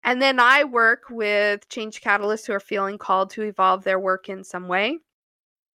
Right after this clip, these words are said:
I help them gain clarity about the core focus of their new work, and I also mentor them to develop their new ideas, to test new programs, and also to strengthen the business model that they're going to be using.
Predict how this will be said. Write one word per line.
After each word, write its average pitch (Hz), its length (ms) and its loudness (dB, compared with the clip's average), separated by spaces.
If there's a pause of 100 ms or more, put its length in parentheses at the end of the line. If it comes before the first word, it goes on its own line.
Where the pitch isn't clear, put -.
(240)
I 214 80 -12
help 202 380 -6
them 190 440 2 (180)
gain 220 360 -2
clarity 233 720 -2
about 202 400 0
the 190 60 -12
core 220 420 0
focus 220 480 -6
of 226 160 -10
their 196 200 -6
new 277 200 -4
work, 208 360 2 (120)
and 214 240 0
I 208 140 6
also 220 340 2
mentor 214 460 -6
them 202 460 -2
to 196 380 -12
develop 190 640 0 (240)
their 190 160 -2
new 202 220 -2
ideas, 214 800 0
to 196 120 -8
test - 400 -2
new 196 140 -10
programs, 202 880 0
and 190 160 -6
also 185 260 -4
to - 140 -20
strengthen 185 580 -6
the 180 220 -2 (240)
business 202 420 0
model 190 440 4
that - 200 -6
they're 185 140 -4
going 185 260 -6
to 190 200 -18
be - 100 -18
using. - 500 -12